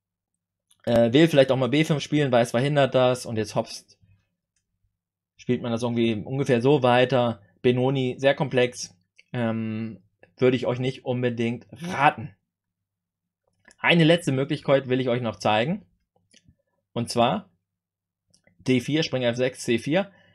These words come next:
Wieder was Aktives, wieder ein Gambit für Leute, die hier ein bisschen was Aktiveres wollen. Und zwar das Budapester Gambit mit E fünf. Sieht sehr verrückt aus, der Zug. Äh, ja, was soll Weiß machen? Er nimmt den weg. Es kommt Springer G vier, der greift diesen Bauern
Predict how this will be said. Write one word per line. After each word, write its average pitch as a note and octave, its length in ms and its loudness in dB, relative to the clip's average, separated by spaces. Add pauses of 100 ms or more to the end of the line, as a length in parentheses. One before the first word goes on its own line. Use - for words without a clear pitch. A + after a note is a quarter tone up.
(340)
Wieder D3 320 2
was B2+ 160 0
Aktives, C3 640 -6
wieder C3 240 -4
ein A#2+ 140 -4
Gambit C3+ 460 -4 (380)
für A2 340 -4
Leute, A2 320 -2
die A#2 100 -6
hier A#2 100 -4
ein A2 60 -6
bisschen A2+ 180 -12
was G#2+ 140 -8
Aktiveres A#2 540 -6
wollen. A#2 300 -4 (280)
Und G#2+ 180 -8
zwar A2 220 -6
das A#2+ 160 -8
Budapester A#2+ 600 -2
Gambit G2 340 -8
mit A#2+ 220 -4
E C#3+ 100 2
fünf. - 380 0 (300)
Sieht D3+ 260 0
sehr E3+ 160 4
verrückt F3 320 2
aus, C3+ 160 2
der D3 140 0
Zug. - 280 -6 (840)
Äh, C#3+ 520 2
ja, C3+ 120 6
was A#2 100 -4
soll B2 120 4
Weiß A#2+ 160 4
machen? C3+ 200 0
Er A#2+ 80 -2
nimmt B2+ 180 -4
den A#2 140 -2
weg. C#3+ 200 0
Es - 120 -14
kommt A#2+ 160 -4
Springer B2+ 300 -4
G A#2 200 -2
vier, E3 380 -2
der A#2+ 120 -2
greift A2+ 360 -4
diesen A#2+ 200 -6
Bauern C3 380 0